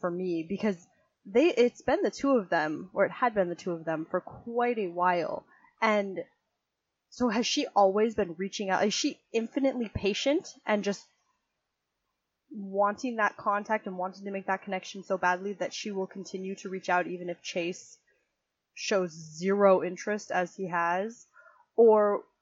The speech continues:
was he maybe a little bit more, at least conversationally open, before the reality of going back to what he had once known was, you know, looming right on the,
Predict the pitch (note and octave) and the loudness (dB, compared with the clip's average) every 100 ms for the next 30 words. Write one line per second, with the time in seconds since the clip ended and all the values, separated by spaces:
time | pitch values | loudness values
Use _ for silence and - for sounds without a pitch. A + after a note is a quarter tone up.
0 | G3+ G#3+ G#3 A#3+ A3 F#3+ G3+ G#3+ G3 F#3 | 0 0 2 -2 -2 -2 -2 -2 -2 0
1 | F#3+ F#3+ G3 F#3+ F3+ F3+ F3+ F#3 F3+ - | 0 0 -2 -2 0 2 2 0 -2 -6
2 | - - G3 F#3 F3+ G#3 G#3 - F#3+ F3+ | -6 -2 0 -2 -4 -4 -4 -6 -6 -4
3 | - F3 - E3+ E3+ F#3 - - _ _ | -2 -2 0 -4 -4 -10 -16 -20 _ _
4 | G3 - - F#3+ F#3 F#3 F#3 F#3 F3+ F#3 | -6 -4 0 2 4 4 4 2 0 -2
5 | - _ _ _ _ _ _ - F#3 G#3+ | -8 _ _ _ _ _ _ -16 -6 -4
6 | G3+ E3+ - F3 G#3+ G3+ F#3+ F#3 F#3+ F#3+ | -4 -6 -20 -6 -2 2 4 4 2 -2
7 | F3+ E3+ E3 D#3+ F#3+ F3+ F3 E3+ F3 E3+ | -4 -6 -6 -2 0 2 -2 -2 2 2
8 | F3 - - - G3 E3+ E3+ E3 E3 F3 | 0 -6 -16 -8 -4 -2 -2 -2 -4 -6
9 | _ _ - F3+ F#3 - G#3 F3+ E3 E3 | _ _ -14 4 4 4 0 0 2 0
10 | E3 F3+ F3 F3 E3+ D#3+ E3 - _ _ | -2 -2 2 2 2 0 -4 -10 _ _
11 | _ _ _ _ _ - G3 G3 F#3 E3 | _ _ _ _ _ -4 -2 0 -2 -6
12 | F#3+ G3 F#3+ E3+ F3 G3 F3+ E3 E3 E3 | -4 0 2 2 2 0 0 0 0 2
13 | D#3+ D#3+ D#3+ D#3+ D#3+ F3+ | 0 0 0 0 0 -2